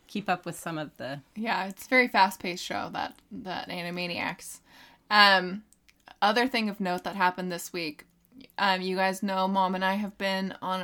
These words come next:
Speaker 2: a bit of a health journey. I'm calling it. Um,
Speaker 1: Good call.
Speaker 2: and, uh, this week I bought a new bra, and I went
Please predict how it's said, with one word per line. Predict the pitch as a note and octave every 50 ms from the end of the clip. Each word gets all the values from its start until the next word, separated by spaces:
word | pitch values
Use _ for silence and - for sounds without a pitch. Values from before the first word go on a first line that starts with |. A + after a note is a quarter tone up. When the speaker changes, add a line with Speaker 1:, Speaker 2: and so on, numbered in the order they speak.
| -
Speaker 2:
a | - G3
bit | F#3+ F#3+ F#3
of | F#3+ F#3
a | - F3+ F3+ F3+ F#3 - _ _ _ _ _ _
health | - - G#3 F#3+ F#3 - - - -
journey. | - F#3+ E3+ E3 E3 E3 F#3 A3+ - _ _ _ _ _ _ _ _ _ _ _ -
I'm | G3 G3+
calling | - - G3 F3+ E3+ E3 E3 E3 E3
it. | E3 F#3+ G3+ - _ _ - - - - _ _ _ _ -
Um, | A3+ A3 G3+ G3 G3 F#3 F#3 F#3 F3+ G#3 C4 A3 - - - - - - - - - - _ - -
Speaker 1:
Good | - D3+ -
call. | - G#3+ A3 F#3 - _ _ - -
Speaker 2:
and, | G#3 G3 G3 F#3+ F#3+ F#3+ F#3 F#3 F#3 F3+ F#3 F#3+ G3+ G#3+ G3+ - - - _ -
uh, | - G3 F#3 F3+ F3+ F3 F3 E3+ E3+ E3+ E3+ E3 D#3+ E3+ - - _ _ - _ _ _ _ _ _ -
this | F#3+ F3 A3 A3 A3 - -
week | G#3+ G3 G3+ G3 G#3 G#3+ - - - _ _ _ _ -
I | G3+
bought | G3 F3+ F#3 E3 F3
a | F3
new | F3+ F3+ F3+ F3+
bra, | F3+ F3 F3 E3+ E3 E3+ F#3 - _ _ _ _ _ _ _ _ _ _ _ _ _ _ _ _ _ -
and | A3 G3
I | F#3+ F3+
went | G3 F3+ F3+ F#3 F3+ F3+ - - - -